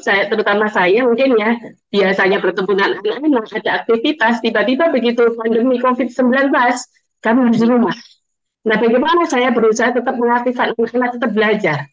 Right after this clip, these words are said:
sehingga mereka tidak hanya duduk manis main H P di rumah, sehingga saat itu yang biasanya kami, eh, bareng-bareng belajar di lab, ternyata tidak, sehingga muncul ide bahwa saya melakukan praktikum secara virtual.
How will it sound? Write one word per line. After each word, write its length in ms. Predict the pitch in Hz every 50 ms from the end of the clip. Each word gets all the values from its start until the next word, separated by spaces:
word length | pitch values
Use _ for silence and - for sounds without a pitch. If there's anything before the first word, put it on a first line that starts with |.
| _ _ _ _ _ _ _
sehingga 320 | - 196 190 202 240 240 233 226
mereka 320 | 220 220 226 220 233 254 233
tidak 240 | 247 226 - -
hanya 400 | 190 196 202 233 226 233 233 240 - - _ _ 208
duduk 260 | 196 185 226 - 196
manis 300 | 208 196 202 247 240 240
main 140 | 220 208 190
H 100 | 202 202 202
P 80 | 233 220
di 80 | 233 233
rumah, 300 | 254 269 269 262 269 - - - - _ _ _ - - _ _
sehingga 320 | - 208 196 220 226 226
saat 240 | - - - 208 214
itu 480 | 202 196 202 233 247 254 254 254 254 - - _ _ _ _ _
yang 220 | - - 202 202 180
biasanya 460 | 196 202 196 190 214 208 202 208 196
kami, 420 | 196 196 190 196 196 190 190 190 - _ _
eh, 340 | - 175 175 180 185 185 180 180 180
bareng-bareng 480 | - 185 190 202 185 196 190 196 185
belajar 480 | 170 185 180 170 170 170 180 190 185 170
di 320 | 175 202 196 190 180 170
lab, 400 | 170 165 180 196 - - 349 - - - _ _ _ _ _ _ _
ternyata 400 | _ 202 185 208 214 226 226 254
tidak, 440 | 247 262 254 233 240 226 214 - -
sehingga 280 | - 190 190 214 208 214
muncul 320 | 220 214 214 208 233 233 196
ide 280 | 185 214 196 202 220 220 214
bahwa 240 | 196 190 185 185 185
saya 240 | 208 196 202 214 214
melakukan 400 | 208 196 185 175 185 202 214 208
praktikum 480 | - 196 185 - - - - 214 220
secara 400 | 220 202 180 185 180 180 202 202
virtual. 600 | - 233 233 233 240 233 202 165 143 139 143 147